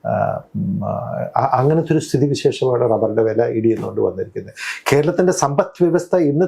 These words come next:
തകരാനുള്ള ഏറ്റവും വലിയ കാരണം റബ്ബറിന് അടിസ്ഥാനമില്ല. ഇന്നിപ്പോ പല ധൂർത്തുമുണ്ട് കേ-, ക-, ക-, ആ, സംസ്ഥാന ഗവൺമെന്റിന്റെ ഭാഗത്ത്. പക്ഷെ അതിലത്തെ ഏറ്റവും വലിയ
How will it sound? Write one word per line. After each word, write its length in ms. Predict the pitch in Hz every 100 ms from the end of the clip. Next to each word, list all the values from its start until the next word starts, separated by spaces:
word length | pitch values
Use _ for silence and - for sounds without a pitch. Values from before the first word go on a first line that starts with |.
| 156
തകരാനുള്ള 420 | 135 135 151 147
ഏറ്റവും 260 | 135 147 139
വലിയ 160 | 139 143
കാരണം 240 | 131 131 131
റബ്ബറിന് 380 | 123 120 127 120 - - -
അടിസ്ഥാനമില്ല. 520 | 113 - 120 117 110
ഇന്നിപ്പോ 500 | 120 135 147 143 - - - - -
പല 200 | 139 170 143
ധൂർത്തുമുണ്ട് 540 | 127 180 190 226 175 135
കേ-, 260 | 123 123
ക-, 220 | 120 139 127
ക-, 180 | 139 135
ആ, 220 | 127 120
സംസ്ഥാന 580 | - 127 110 127 120 123
ഗവൺമെന്റിന്റെ 480 | 120 120 123 117
ഭാഗത്ത്. 400 | 113 110 110 117
പക്ഷെ 440 | 110 - - - 135
അതിലത്തെ 220 | 127 202
ഏറ്റവും 360 | 190 - 185 147
വലിയ 340 | 131 165 180